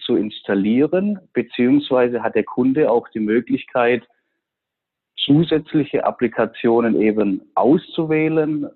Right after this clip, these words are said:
nachträglich eben zu installieren, aber schon gleich mit der Maschine natürlich, äh, mitzukaufen. Genau.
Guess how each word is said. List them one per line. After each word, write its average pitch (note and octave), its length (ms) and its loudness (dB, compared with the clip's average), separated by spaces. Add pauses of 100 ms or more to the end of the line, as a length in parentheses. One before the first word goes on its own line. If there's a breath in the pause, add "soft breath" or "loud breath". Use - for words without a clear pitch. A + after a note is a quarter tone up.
(440)
nachträglich D3+ 840 -4
eben C3+ 540 -6
zu C3+ 120 0
installieren, B2 720 0
aber G#2+ 260 0
schon A#2 180 -8
gleich A2 320 -2
mit A2+ 140 -8
der A2 80 -2
Maschine G#2+ 400 -6
natürlich, A2 560 -4 (840)
äh, A2 200 2
mitzukaufen. G2+ 920 -2 (480 soft breath)
Genau. F#2 420 0